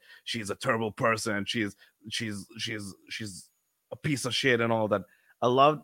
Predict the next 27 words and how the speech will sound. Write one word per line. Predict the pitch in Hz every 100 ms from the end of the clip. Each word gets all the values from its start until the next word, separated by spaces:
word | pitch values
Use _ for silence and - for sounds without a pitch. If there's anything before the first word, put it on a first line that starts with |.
| _ -
I | 113
love | 113 135
that | 123 110
representation | 117 123 107 104 101 113
of | 98 95
her, |
like, | 95 92 -
inner | 98 92
thoughts | - 95 92
and | 90
anxiety. | 85 90 69 58 -
I |
thought | 92 139
it | 117
was | 92
great. | - 95 80 - _ _ _ _ _ _ - - - - -
And | 104
then | 135 143
she | 160
loses | 156 160 151 151
all | 202 226 226 214
her |
sense | 170 208 170
of | 175
character | - 156 151
because | 143 123 139
she's, | 123 135 113